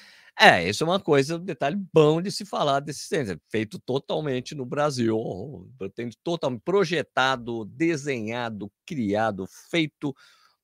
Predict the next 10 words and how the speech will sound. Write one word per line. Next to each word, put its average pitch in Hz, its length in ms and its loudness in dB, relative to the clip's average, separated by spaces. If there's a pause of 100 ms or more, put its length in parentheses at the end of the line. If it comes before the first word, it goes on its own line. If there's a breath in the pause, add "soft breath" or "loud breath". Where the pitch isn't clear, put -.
(140)
por 185 240 6
brasileiros, 127 1300 0 (400)
né? 117 260 -6 (160)
Isso 101 220 -8
é 120 40 -4
uma 113 120 -4
parte 113 420 -6 (120)
muito 151 600 2
bacana, 107 560 -2
realmente. 95 680 -4